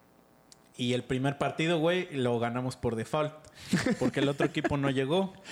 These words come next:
Entonces, cuando ganas por default es porque el otro equipo no se completa. Este, entonces ganamos tres cero. Te-, es lo que te dan, ¿no? Tres cero. Entonces ya, ya teníamos nuestros primeros tres puntos, güey. <laughs> Segundo partido,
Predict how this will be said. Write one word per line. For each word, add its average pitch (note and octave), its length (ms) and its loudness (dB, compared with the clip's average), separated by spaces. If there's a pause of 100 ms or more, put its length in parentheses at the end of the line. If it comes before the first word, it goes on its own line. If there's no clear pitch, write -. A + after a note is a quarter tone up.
(580)
Entonces, - 280 -2
cuando C3+ 640 2
ganas G#3+ 220 0
por E3 140 2
default G3+ 280 2
es F#3 100 2
porque C3 300 -2
el B2 120 0
otro C#3+ 200 -2
equipo C#3 240 -4
no C3 120 2
se B2+ 140 -2
completa. A2+ 440 -6 (800)
Este, A2+ 840 0 (400)
entonces B2 220 -2
ganamos C3+ 420 -2
tres D3 220 0
cero. C3+ 240 0 (340)
Te-, A#2+ 220 -2
es B2 160 -6
lo C3+ 100 0
que C3 80 -2
te A#2+ 120 -4
dan, A#2 160 0
¿no? D3+ 140 0
Tres B2+ 200 0
cero. A2 200 -2 (500)
Entonces C#3+ 340 0
ya, D3+ 160 0
ya D3 160 0
teníamos D3+ 320 2
nuestros C#3 260 -2
primeros E3 420 0
tres E3 200 0
puntos, E3 520 2
güey. C#3 240 2 (680)
<laughs> - 760 -20
Segundo G3 520 2
partido, A#3+ 560 2